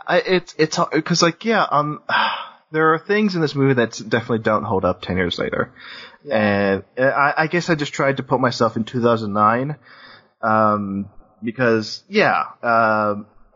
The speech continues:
Speaker 1: comedies, especially going back ten, fifteen years ago, they don't hold up to scrutiny nowadays. And that's just, for me, that was just a layer of, like, yeah, ten years ago, like, this was thought as, thought of as, like, being, you know,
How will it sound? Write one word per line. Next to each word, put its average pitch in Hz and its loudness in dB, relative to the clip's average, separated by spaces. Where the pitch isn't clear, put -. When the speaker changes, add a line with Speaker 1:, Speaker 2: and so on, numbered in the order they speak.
Speaker 1:
comedies, 151 0
especially 110 2
going 120 2
back 110 -2
ten, 104 0
fifteen 113 0
years 123 4
ago, 98 2
they 117 -2
don't 151 0
hold 160 2
up 147 0
to 135 4
scrutiny 104 2
nowadays. 95 2
And 120 -2
that's 147 2
just, - -4
for 180 -4
me, 196 2
that 190 2
was 160 -2
just - -10
a 147 -4
layer 135 4
of, 117 -2
like, 110 -2
yeah, 135 -2
ten 151 0
years 147 2
ago, 139 2
like, 120 -2
this 131 0
was 123 -8
thought 110 2
as, 104 0
thought 127 2
of 117 2
as, 110 -6
like, 107 -6
being, 107 2
you 107 -6
know, 92 0